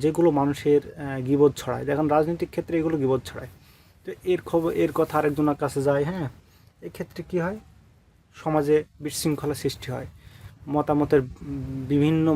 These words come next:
মতামত দেখা যাচ্ছে ভিন্নতা রূপ নেয়। এতে করে কী হয়? সমাজে সৃষ্টি, রাগান্বিত মানুষ, বিচ্ছেদ হয়, অনেক ধরনের সমস্যা দাঁড়িয়ে যায়। সেক্ষেত্রে আমার কথাগুলো আপনাদের কাছে কেমন লাগলো আমি হয়তো সেভাবে ফুটিয়ে তুলতে পারলাম না, হ্যাঁ।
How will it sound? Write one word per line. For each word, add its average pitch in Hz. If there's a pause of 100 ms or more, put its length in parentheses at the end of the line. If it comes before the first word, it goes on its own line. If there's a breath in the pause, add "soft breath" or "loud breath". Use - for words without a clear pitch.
মতামত 139 (120)
দেখা 135
যাচ্ছে - (440)
ভিন্নতা 139
রূপ 123 (100)
নেয়। 113 (560 soft breath)
এতে 156 (100)
করে 147
কী 147
হয়? 165 (160)
সমাজে 135
সৃষ্টি, 151 (480)
রাগান্বিত 135 (120)
মানুষ, 139 (340)
বিচ্ছেদ 135
হয়, 139 (540 soft breath)
অনেক 220
ধরনের 175
সমস্যা 139
দাঁড়িয়ে 123
যায়। 117 (720)
সেক্ষেত্রে 175 (100)
আমার 170 (120)
কথাগুলো 170 (680 soft breath)
আপনাদের 160
কাছে 170 (100)
কেমন 160 (100)
লাগলো 135
আমি 151
হয়তো 165
সেভাবে 147 (140)
ফুটিয়ে -
তুলতে 147
পারলাম 135 (100)
না, 127
হ্যাঁ। 151